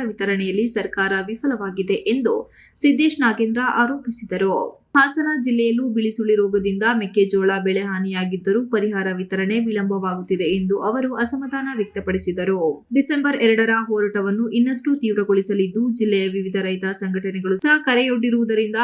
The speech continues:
ಹೆಚ್ಚಿನ ಸಂಖ್ಯೆಯಲ್ಲಿ ರೈತರು ಭಾಗವಹಿಸಿ ಹೋರಾಟ ಯಶಸ್ವಿಗೊಳಿಸುವಂತೆ ಕೋರಿದರು. ಸಭೆಯಲ್ಲಿ ಮಾತನಾಡಿದ ಶಾಸಕ ಸಿಮೆಂಟ್ ಮಂಜು ಅವರು, ಕಾಂಗ್ರೆಸ್ ಸರ್ಕಾರ ಅಧಿಕಾರಕ್ಕೆ ಬಂದ ನಂತರ ರೈತರಿಗೆ ಯಾವುದೇ ನೇರ ನೆರವು ನೀಡಿಲ್ಲ ಎಂದು ಟೀಕಿಸಿದರು.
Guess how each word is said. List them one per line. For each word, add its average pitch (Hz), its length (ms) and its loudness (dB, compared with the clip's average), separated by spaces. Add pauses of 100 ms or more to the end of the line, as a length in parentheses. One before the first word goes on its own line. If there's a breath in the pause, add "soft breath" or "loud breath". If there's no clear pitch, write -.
(100)
ಹೆಚ್ಚಿನ 214 380 0
ಸಂಖ್ಯೆಯಲ್ಲಿ 202 540 2
ರೈತರು 196 420 2
ಭಾಗವಹಿಸಿ 190 720 -2
ಹೋರಾಟ 190 320 0 (120)
ಯಶಸ್ವಿಗೊಳಿಸುವಂತೆ 190 960 -2
ಕೋರಿದರು. 190 800 -2
ಸಭೆಯಲ್ಲಿ 269 460 4
ಮಾತನಾಡಿದ 226 580 2 (140)
ಶಾಸಕ 214 440 -2 (100)
ಸಿಮೆಂಟ್ 208 440 -2
ಮಂಜು 196 280 0
ಅವರು, 214 340 2 (440 soft breath)
ಕಾಂಗ್ರೆಸ್ 285 360 2
ಸರ್ಕಾರ 226 460 2
ಅಧಿಕಾರಕ್ಕೆ 214 580 0
ಬಂದ 196 300 -2
ನಂತರ 190 320 -2 (140)
ರೈತರಿಗೆ 196 580 4
ಯಾವುದೇ 190 360 0
ನೇರ 190 220 0 (100)
ನೆರವು 233 320 -2
ನೀಡಿಲ್ಲ 196 380 0 (160)
ಎಂದು 214 260 -4
ಟೀಕಿಸಿದರು. 185 960 -2